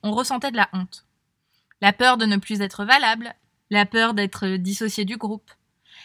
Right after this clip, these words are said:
La plupart d'entre nous ont cette croyance selon laquelle échouer, c'est mal. C'est une erreur de parcours, un accroc à notre potentiel. Et le problème, c'est que penser ça nous empêche de faire ce dont on rêve.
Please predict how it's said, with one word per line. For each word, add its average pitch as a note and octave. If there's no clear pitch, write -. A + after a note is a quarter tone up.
La A#3
plupart F#4
d'entre C#4
nous C4+
ont A#3
cette B3+
croyance C#4+
selon A#3
laquelle C4+
échouer, C4+
c'est -
mal. F#3+
C'est -
une B3+
erreur C#4
de C4+
parcours, A3+
un A3
accroc C#4
à G#3
notre G3+
potentiel. G#3
Et -
le B3
problème, D#4
c'est C4+
que B3
penser C#4
ça C4
nous A#3+
empêche C#4
de B3
faire B3+
ce A#3
dont G3+
on G#3
rêve. F3+